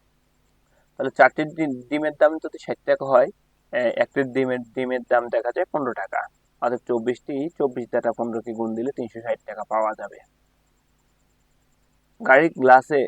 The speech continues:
আহ, গাড়ির ক্লা-, কা-, গাড়ির ক্লাসের যে কোনো দুটি কাজ লিখো। ইঞ্জিন ও গিয়ারের মধ্যে সংযোগ স্থাপন বিচ্ছিন্ন করা, গাড়ি চালু বা বন্ধ করার সময় গিয়ার পরিবর্তন সম-, সহায়তা করা।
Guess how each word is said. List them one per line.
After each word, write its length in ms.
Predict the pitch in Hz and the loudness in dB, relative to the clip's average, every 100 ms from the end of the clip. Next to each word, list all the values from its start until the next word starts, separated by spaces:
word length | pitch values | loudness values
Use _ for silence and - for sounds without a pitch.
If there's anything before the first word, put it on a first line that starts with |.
| - | 0
আহ, 180 | 123 120 | -2 2
গাড়ির 240 | 127 139 | 4 4
ক্লা-, 420 | - - 135 123 120 | 0 -2 4 4 2
কা-, 200 | - 120 120 _ _ _ _ 120 | 2 2 0 _ _ _ _ -2
গাড়ির 180 | 135 151 | -2 0
ক্লাসের 680 | 139 123 120 147 147 156 160 _ _ _ 123 | 4 4 4 0 -2 -2 -4 _ _ _ 0
যে 220 | 127 127 | 4 4
কোনো 480 | - 139 160 156 190 _ _ - | 2 0 2 0 -2 _ _ -12
দুটি 240 | 127 127 127 | -8 -6 2
কাজ 220 | 123 113 | 4 4
লিখো। 340 | 110 98 - - _ _ _ - | 0 -16 -18 -20 _ _ _ -12
ইঞ্জিন 300 | 147 156 160 | -6 -2 0
ও 60 | |
গিয়ারের 300 | 156 135 131 | 0 2 2
মধ্যে 280 | 135 123 147 | 0 -4 -6
সংযোগ 380 | 147 131 123 135 | -4 -4 -4 -6
স্থাপন 460 | - 131 123 131 135 | -4 -4 -2 -4 -6
বিচ্ছিন্ন 400 | 123 - 123 131 | -8 -8 -6 -2
করা, 240 | 143 170 220 _ _ - | 2 2 2 _ _ -4
গাড়ি 200 | 117 117 | 0 0
চালু 340 | 110 123 120 117 | 2 2 2 2
বা 140 | 120 110 | 0 0
বন্ধ 260 | 117 117 | -2 -4
করার 260 | 123 127 127 - | -4 -2 -2 -4
সময় 200 | 156 175 | -4 -4
গিয়ার 200 | 135 117 | -2 -4
পরিবর্তন 500 | 120 117 110 - 107 104 - | -4 -6 -6 -10 -18 -14 -10
সম-, 240 | 110 107 - _ _ _ - | -8 -8 -12 _ _ _ -6
সহায়তা 280 | 110 107 107 | -4 -2 -2
করা। 300 | 107 104 | -2 -2